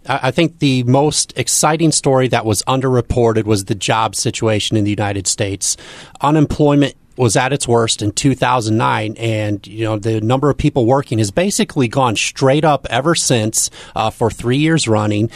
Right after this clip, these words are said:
and you never hear anything good about the jobs number. It's, oh, unemployment's hovering around eight or nine percent. You don't really see a lot of improvement there.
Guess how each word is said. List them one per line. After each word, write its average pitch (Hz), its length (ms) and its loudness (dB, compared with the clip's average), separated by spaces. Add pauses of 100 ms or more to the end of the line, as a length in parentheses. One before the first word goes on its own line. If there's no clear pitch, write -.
(160)
and 135 220 2
you 160 100 4
never 160 320 4
hear 135 400 2
anything 131 460 0
good 123 280 2
about 107 220 -2
the 113 80 -6
jobs 135 320 0
number. 101 220 -2
It's, 95 140 -6
oh, 117 200 2
unemployment's 117 720 -2
hovering 113 400 -2
around 113 400 -2
eight 113 240 -2
or 113 60 0
nine 110 240 -2
percent. 113 440 -2
You 110 60 -8
don't 113 160 -2
really 110 180 -2
see 117 220 -4
a 110 80 -2
lot 110 260 0
of 104 160 -6
improvement 107 460 -2
there. 131 280 0